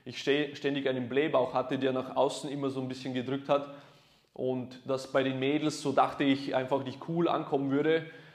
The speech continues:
habe ich angefangen, ähm, den Bauch einzuziehen und dadurch nochmal, wenn du dir nochmal das Bild von diesem Fass vorstellst, Druck von oben, Druck von der Seite nämlich, das Fass will nicht zur Seite oder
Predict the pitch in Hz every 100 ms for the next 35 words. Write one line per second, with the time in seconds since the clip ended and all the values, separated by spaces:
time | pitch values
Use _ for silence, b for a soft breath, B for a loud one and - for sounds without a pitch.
0 | B 120 120 139 113 143 139 139 139 135
1 | 139 131 131 127 127 127 123 120 127 120
2 | 135 147 - 143 139 139 - 156 165 170
3 | 135 135 135 127 139 131 143 143 143 139
4 | 139 170 175 180 B B B 131 139 135
5 | 135 131 131 139 127 127 151 170 - 131
6 | 123 120 131 147 - - B B - 139
7 | 147 - 151 151 - - - - 123 156
8 | 160 - 139 151 165 170 165 147 165 -
9 | 143 135 131 - 127 147 180 180 180 185
10 | 190 196 - 139 - 156 151 151 151 151
11 | 175 - - 160 160 160 165 - 139 131